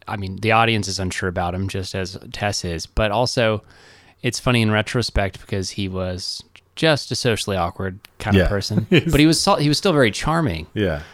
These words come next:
Speaker 1: You know, and f-, by all accounts, he was probably just a good guy.
Speaker 2: Yeah.
Speaker 1: And so it's funny watching him in those social,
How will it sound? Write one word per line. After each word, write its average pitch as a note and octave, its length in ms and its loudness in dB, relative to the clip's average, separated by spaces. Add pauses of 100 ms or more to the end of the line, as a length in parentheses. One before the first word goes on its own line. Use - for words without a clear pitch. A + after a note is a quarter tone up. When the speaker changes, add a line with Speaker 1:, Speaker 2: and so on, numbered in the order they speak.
(120)
Speaker 1:
You A#2+ 100 0
know, A#2+ 160 2
and A#2 100 0
f-, - 160 -10
by B2 180 4
all B2 120 6
accounts, A#2 440 0
he G2+ 100 -2
was G2 120 0
probably G2+ 360 0
just - 200 -8
a G2 40 -4
good F#2 240 -6
guy. F#2 320 -2 (160)
Speaker 2:
Yeah. D#2+ 220 0 (220)
Speaker 1:
And A2 140 -6
so A2 160 -2
it's G#2+ 140 -4
funny B2+ 240 2
watching A2 400 0
him C#3+ 200 2
in B2 80 4
those G2+ 200 0
social, G#2 680 -2